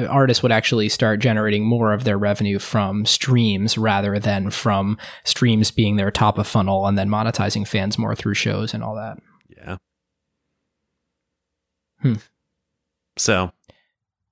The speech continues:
Speaker 2: yeah, I don't think they need the cash.
Speaker 1: Yeah, well, then it makes sense that they didn't do an I P O.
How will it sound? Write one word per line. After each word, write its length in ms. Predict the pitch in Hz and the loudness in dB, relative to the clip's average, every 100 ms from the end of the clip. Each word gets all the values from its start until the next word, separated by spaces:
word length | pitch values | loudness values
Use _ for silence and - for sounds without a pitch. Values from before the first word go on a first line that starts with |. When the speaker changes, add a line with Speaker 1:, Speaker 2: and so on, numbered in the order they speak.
| _ - - | _ -18 -4
Speaker 2:
yeah, 180 | 131 156 | 0 2
I 20 | |
don't 140 | 175 | 2
think 140 | 170 165 | 2 2
they 80 | |
need 140 | 143 131 | 2 2
the 60 | |
cash. 420 | - 110 151 - - _ _ _ _ _ _ _ _ _ _ _ _ _ _ _ _ _ _ _ _ _ _ _ _ _ _ _ _ _ _ _ - | 0 -2 -4 -10 -14 _ _ _ _ _ _ _ _ _ _ _ _ _ _ _ _ _ _ _ _ _ _ _ _ _ _ _ _ _ _ _ -4
Speaker 1:
Yeah, 220 | 120 123 | 0 2
well, 180 | 113 120 | 4 4
then 360 | 131 151 156 135 | 4 4 2 0
it 200 | - 123 | -8 -2
makes 180 | 127 131 | -2 0
sense 200 | 135 135 | 0 0
that 100 | 127 | 0
they 100 | 120 | 0
didn't 180 | 123 127 | 2 4
do 60 | |
an 80 | 123 | 4
I 80 | 123 | 4
P 180 | - 123 | 4 2
O. 220 | 120 110 | 2 0